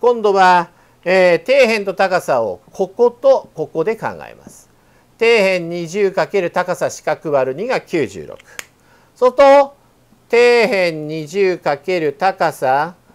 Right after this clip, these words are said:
四角割る二が九十六ですから、底辺×高さだけだったら、九十六かける二の百九十二平方センチメートル。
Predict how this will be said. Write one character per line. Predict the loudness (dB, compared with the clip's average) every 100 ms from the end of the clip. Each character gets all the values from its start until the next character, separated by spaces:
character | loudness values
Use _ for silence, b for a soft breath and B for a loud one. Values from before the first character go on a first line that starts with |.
| _
四 | _ -16
角 | -2 -2 0 0
割 | 2 2 0
る |
二 | -4 -4
が | -4 -6
九 | -6 -4 -4 -4
十 | -6 -6 -4
六 | -4 -4 -6
で | -6
す | -8 -10
か | -6 0
ら、 | 0 0 -6 b b b _
底 | 0 4 4 2
辺× | 0 -6 -8 -6 -6 -2 -2 -2
高 | -2 -4 -4 -4
さ | -4
だ | -2 -2
け | -2 -2
だ | -4
っ | -6 _
た | -4 2
ら、 | 4 4 2 -6 b _ _
九 | -10 -6 -6 -6
十 | -6 -6 -2
六 | -4 -4
か | -4 -6
け | -4 -8
る | -8
二 | -10 -12
の | -12 -16 b b b
百 | _ -4 -2 -4 -10 -12
九 | -10 -8 -6
十 | -8 -16 -18 -14
二 | -10
平 | -6 -4
方 | -4
セ | -6 -8
ン |
チ | -12
メ | -14
ー | -16
ト |
ル。 | _